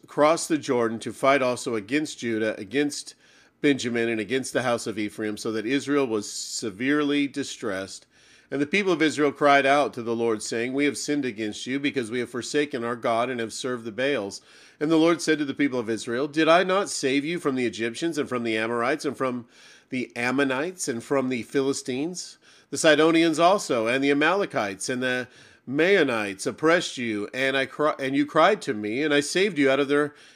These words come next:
hand. And you have forsaken me and served other gods. Therefore I will save you no more. Go and cry out to the gods whom you have chosen.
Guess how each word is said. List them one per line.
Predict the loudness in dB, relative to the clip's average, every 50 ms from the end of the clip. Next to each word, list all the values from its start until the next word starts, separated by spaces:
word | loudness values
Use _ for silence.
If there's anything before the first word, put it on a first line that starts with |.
| _ _
hand. | 0 2 4 4 4 4 2 0 -6 -12 _ _ _ _ _ _ _ 0
And | 2 4 6
you | 6 6
have | 6 4 2
forsaken | 0 0 0 0 0 2 2 2 4 2 0 0 0
me | 0 0 2
and | 2 0 0
served | 0 0 0 0 2 2
other | 2 2 2 0
gods. | 0 4 4 6 6 6 4 4 4
Therefore | 2 2 2 4 4 6 6
I | 6 6
will | 6 4
save | 0 0 0 2 2 2 2
you | 2 0
no | 2 2 2
more. | 2 4 4 4 4 2 2
Go | 2 4 4 6 6
and | 6 4
cry | 2 2 4 6 6 6
out | 6 4
to | 0 -4
the | -6 -2
gods | 2 2 4 4 2 0 0
whom | -4 -2 0 0
you | 0
have | 0 0 -2
chosen. | -2 0 2 2 2 2 0 -4 -6